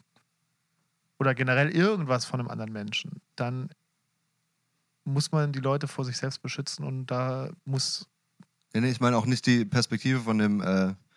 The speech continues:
Speaker 1: Ja, auch die
Speaker 2: der den
Speaker 1: Perspektive
Speaker 2: anderen
Speaker 1: von dem
Speaker 2: messen
Speaker 1: anderen, der den, der sich angeboten hat, das muss ja auch, da muss, der muss ja auch vor sich beschützt werden. Das ist ja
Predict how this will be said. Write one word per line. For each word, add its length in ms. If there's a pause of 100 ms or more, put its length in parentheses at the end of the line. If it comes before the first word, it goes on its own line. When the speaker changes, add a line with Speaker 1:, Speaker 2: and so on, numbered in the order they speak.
(100)
Speaker 1:
Ja, 160
auch 60
die 80
Speaker 2:
der 100
den 80
Speaker 1:
Perspektive 40
Speaker 2:
anderen 240
Speaker 1:
von 120
dem 100
Speaker 2:
messen 240
Speaker 1:
anderen, 280
der 140
den, 280
der 100
sich 160
angeboten 480
hat, 160
das 100
muss 120
ja 120
auch, 200
da 120
muss, 300
der 100
muss 120
ja 80
auch 80
vor 140
sich 160
beschützt 400
werden. 180
Das 120
ist 160
ja 80